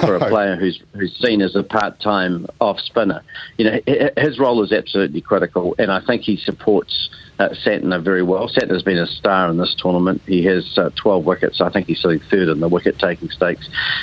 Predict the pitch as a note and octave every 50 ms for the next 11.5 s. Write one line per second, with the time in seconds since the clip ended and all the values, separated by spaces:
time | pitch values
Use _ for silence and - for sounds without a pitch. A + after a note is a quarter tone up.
0 | - - - F#2 - - B2+ B2+ G#2+ F#2+ - F#2+ - - - F#2 F#2 E2 - -
1 | F#2 E2+ - G2 F#2 - - F#2+ F#2 F2 E2+ F#2 E2 - E2 D#2+ F2+ G#2+ - -
2 | - - G2+ F2 D#2+ E2+ E2+ F#2 F#2+ F#2 F#2 - F2 D#2+ - - - - - -
3 | - C#3+ D3 D#3+ - - - G3+ E3+ C3+ A2 F#2+ F2 - - - - D3 D3 C3+
4 | B2+ - - A#2+ A#2+ B2 - C#3 D#3+ D#3+ - - A#2 G#2 G2 G2+ G#2 G2+ - -
5 | F2 - - - G2 F#2 G2 - - - - - F#2 F#2+ A#2 G2 G#2 G#2+ F2+ A2
6 | G#2+ A2 G#2 - G#2+ F#2 F2 F2 F2 - - - A#2+ G#2 F#2+ F2 - - A2 G#2+
7 | G#2 G#2+ F#2 F2 E2+ - - - - - - C3+ - - - - F#2+ F#2+ F#2 -
8 | - G2 F#2+ - - G#2+ G#2+ - - E2+ G2 G#2 G#2+ G#2 G2 F#2+ F2+ E2+ - -
9 | _ - - - - - - - G2 G#2 G#2 F#2+ F#2 F#2 E2+ F#2 F#2 F2+ F2 -
10 | G2+ E2+ - - A2+ G2+ F#2+ - F#2+ - - F#2 F2+ E2+ - F#2 G2 G2 G2 E2
11 | F#2 F#2 F2+ F2 F2 F#2 F#2 F#2 -